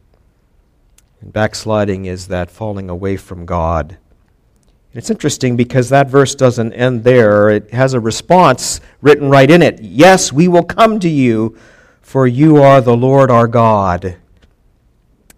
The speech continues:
Uh, how many of you know that when God calls that, uh, He has an R S V P attached to it? In other words,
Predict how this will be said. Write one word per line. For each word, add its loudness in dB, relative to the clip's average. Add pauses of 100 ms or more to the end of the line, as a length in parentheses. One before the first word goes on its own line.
(680)
Uh, -20
how 2
many 4
of 4
you 2
know 4
that 2
when -2
God 2
calls 0
that, -4
uh, -2 (500)
He -6
has 0
an -6
R 2
S 2
V -4
P -2
attached -8
to -12
it? -10 (1300)
In -8
other 2
words, -4